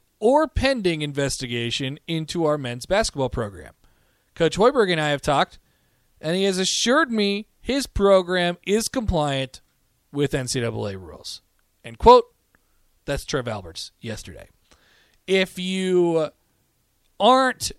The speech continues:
interested in the other half, you know, the, the, the internet half of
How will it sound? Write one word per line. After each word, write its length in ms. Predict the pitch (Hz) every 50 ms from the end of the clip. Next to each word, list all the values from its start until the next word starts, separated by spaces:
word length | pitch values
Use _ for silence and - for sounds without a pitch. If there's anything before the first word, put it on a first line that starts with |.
| _ _ _ _ _ -
interested 960 | 202 214 233 220 - - 208 185 - - - 196 190 180 175 175 170 165 165 - -
in 480 | 175 170 170 160 156 156 151 151 147 143
the 720 | 143 147 143 139 135 131 127 127 123 120 120 117 107 - _ _ _ _ _ _ _ _ _ _ _ _ _ _ _ _ _ _ _ _ _ _ _ _ _ _ _ _ _ _ _ _ _ _ _ _ _ -
other 580 | 175 190 196 196 190 185 175 165 156 147 131
half, 680 | 117 - 147 143 135 127 120 120 120 - - - - - _ _ _ _ -
you 160 | 147 147 147
know, 400 | 135 135 131 131 131 135 139 135 123
the, 500 | 131 139 135 127 123 123 120 120 120 -
the, 480 | 123 120 117 127 123 123 120 117 117 110 107 95 _ _ _ _ _ _ _ _ _ _ _ _ _
the 200 | - 160 160 -
internet 440 | 185 202 196 185 170 151 143 131 - -
half 600 | - - 139 135 131 123 123 123 - - - - _
of 580 | - 127 123 123 120 117 113 113 107 101 -